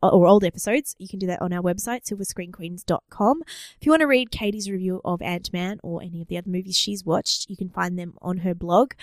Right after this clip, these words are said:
silver screen queen dot wordpress dot com. And if you wanna find us on social media, we are on Facebook, search for Silver Screen Queens. We're on Twitter at screen underscore queens, and we're on Tumblr, tumblr dot silver screen queens dot com. Thank you very much for listening. Bye.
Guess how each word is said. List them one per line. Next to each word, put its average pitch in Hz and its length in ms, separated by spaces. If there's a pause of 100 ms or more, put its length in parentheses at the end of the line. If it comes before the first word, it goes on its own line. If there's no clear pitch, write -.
(240)
silver 190 300
screen 180 240
queen 175 240
dot 175 220
wordpress 202 420
dot - 180
com. 269 280 (360)
And 262 200
if 262 100
you 269 60
wanna 277 140
find 247 200
us 226 140
on 220 140
social 240 300
media, 233 360
we 202 160
are 165 200 (160)
on 180 200
Facebook, - 500
search - 240
for 165 80
Silver 180 240
Screen 214 260
Queens. 247 360 (340)
We're 185 220 (160)
on 175 160
Twitter 254 220
at - 300
screen 185 480
underscore 180 420
queens, 202 440
and 190 140
we're 196 180
on 196 100
Tumblr, 349 340 (100)
tumblr 185 380 (120)
dot - 300
silver 208 320
screen 185 260
queens 196 380
dot - 160
com. 330 240 (240)
Thank 247 220
you 226 60
very 202 180
much 208 180
for - 80
listening. 226 300
Bye. 311 340